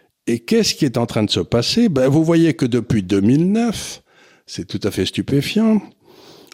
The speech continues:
le graphique des valeurs énergétiques normales, les B-, les B P de ce monde, et le graphique du pétrole se suivent comme une pe-,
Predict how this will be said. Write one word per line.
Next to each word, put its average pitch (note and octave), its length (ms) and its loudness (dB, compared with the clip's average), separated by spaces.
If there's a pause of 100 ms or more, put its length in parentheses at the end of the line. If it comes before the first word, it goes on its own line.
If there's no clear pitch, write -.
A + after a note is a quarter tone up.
le D3 220 2
graphique A#2+ 560 0
des G#2 140 0
valeurs G2 360 0
énergétiques F#2 920 0
normales, A#2+ 680 2
les E2+ 140 -4
B-, F2+ 320 -4
les F2+ 140 0
B F#2+ 180 2
P F#2+ 220 0
de - 100 -6
ce - 140 0
monde, F3+ 640 2
et B2+ 120 2
le G#2 240 2
graphique G2 400 -2
du F2 100 0
pétrole D3 480 0
se - 140 -4
suivent C3+ 340 0
comme G#2+ 200 -2
une G2 160 -2
pe-, - 240 -10